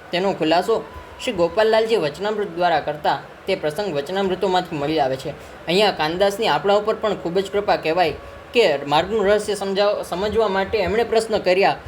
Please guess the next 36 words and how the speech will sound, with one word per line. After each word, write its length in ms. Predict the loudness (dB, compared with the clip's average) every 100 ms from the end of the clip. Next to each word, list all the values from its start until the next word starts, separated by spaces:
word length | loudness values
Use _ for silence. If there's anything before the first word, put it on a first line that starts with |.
| -18 -4
અને 140 | 0
આજે 260 | 2 2 4
આ 80 | 2
વચનામૃત 520 | 2 -2 0 0 -2
દ્વારા 340 | 0 4 2 0 -14 -4
આપણને 380 | -4 2 2 2
ઘણા 260 | 2 2 2
ખુલાસા 420 | 2 2 2 0
મળે 200 | 0 0
છે 100 | -2
કે 100 | -2
આપણે 240 | -2 -2
માર્ગમાં 460 | -2 -2 -2 -4 -2
કેવી 180 | 0 2
રીતે 200 | 2 0
ચાલવું 380 | 0 0 0 -2
જોઈએ. 300 | -2 -2 -4 -12 -18 -20 -20 -20 -20 -18 -18 -18 -18 -18 -18 -2 0
આ 80 |
કૃપા 340 | 2 0 4 2
કાનદાસજીની 640 | 2 -2 -2 -2 -4 -2
આપણા 260 | -2 0 0
ઉપર 240 | 0 -4
કહેવાય. 400 | -2 -4 -2 -4 -8 -16 -20 -20 -20 -16 -4
તેમજ 340 | 0 0 0
કાનદાસના 520 | 0 0 0 0 0 2
વાર્તા 300 | 0 2 0
પ્રસંગો 440 | 0 -2 0 0
પણ 180 | 0 -2
સ્વતંત્ર 540 | 0 0 0 2 2
હસ્તપ્રતોમાં 720 | 0 -2 -2 0 -2 0 0
જોવા 240 | 2 2 2
મળે 220 | 2 0
છે, 180 | 0 -6 -6 -18 -14 -2
જે 80 |
અત્યારે 260 | 0 2 2
વૈશાલીબેન, 640 | 2 0 0 0 0 -2